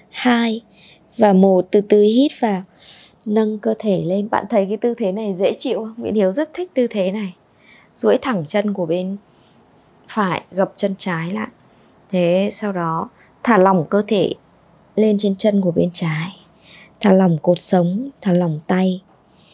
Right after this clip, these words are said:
Chúng ta giữ năm giây nha. Năm, bốn, ba, hai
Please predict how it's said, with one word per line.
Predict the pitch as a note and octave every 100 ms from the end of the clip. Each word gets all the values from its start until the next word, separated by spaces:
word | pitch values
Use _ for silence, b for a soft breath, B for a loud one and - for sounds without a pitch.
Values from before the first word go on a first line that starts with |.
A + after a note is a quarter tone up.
| b b b b b
Chúng | - A3
ta | B3
giữ | A#3 A3+
năm | B3 B3+ B3
giây | A#3+ A#3+
nha. | A3+ A3+ A3+ A#3 B3+ C#4 _ -
Năm, | A3 A3+ A3+ A#3 A#3+ - _ _ _ _ _ _ -
bốn, | G3 G3 F#3+ G#3 C4+ D#4+ _ _ _ _ -
ba, | G3+ G#3+ A3 A#3 A#3+ - _ _ b b _
hai | - A3+ A3 A3+ A#3 A#3+